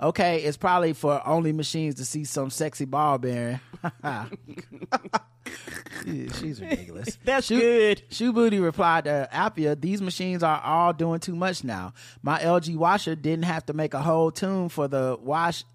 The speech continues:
Speaker 1: uh, for when the wash is finished. It slaps, but"
Speaker 2: <laughs> It slaps!
Speaker 1: Come on.
Speaker 2: <laughs> You dancing all the way to the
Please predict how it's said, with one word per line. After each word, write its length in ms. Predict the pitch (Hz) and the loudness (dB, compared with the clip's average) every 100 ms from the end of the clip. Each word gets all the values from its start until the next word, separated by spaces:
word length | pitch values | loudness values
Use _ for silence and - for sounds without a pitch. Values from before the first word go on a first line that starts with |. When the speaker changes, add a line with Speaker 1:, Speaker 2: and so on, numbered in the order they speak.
| - | -8
Speaker 1:
uh, 420 | 131 127 127 113 | -4 -2 -4 -6
for 180 | - 156 | -10 -4
when 160 | 147 156 | 0 0
the 60 | |
wash 280 | 160 226 269 | 2 0 0
is 80 | 131 | -6
finished. 380 | - 104 107 - - - - | -10 -10 -10 -16 -20 -20 -4
It 140 | 160 170 | 0 0
slaps, 540 | - 202 247 - - - _ _ | 0 2 2 2 -8 -20 _ _
but" 280 | 190 220 - - | 4 4 4 0
Speaker 2:
<laughs> 220 | 370 - | 2 2
It 240 | 330 359 359 | 6 4 4
slaps! 480 | 330 403 415 403 - - _ - | 2 6 8 8 4 -10 _ 0
Speaker 1:
Come 360 | 370 466 - 392 | 6 8 8 8
on. 180 | 466 - | 8 6
Speaker 2:
<laughs> 240 | - - | -2 -12
You 140 | 359 440 | -4 -2
dancing 420 | 277 381 370 359 | 4 8 8 8
all 140 | 339 339 | 8 8
the 200 | - 339 | 6 6
way 160 | 339 320 | 8 6
to 120 | - | 4
the 240 | 370 381 | 2 2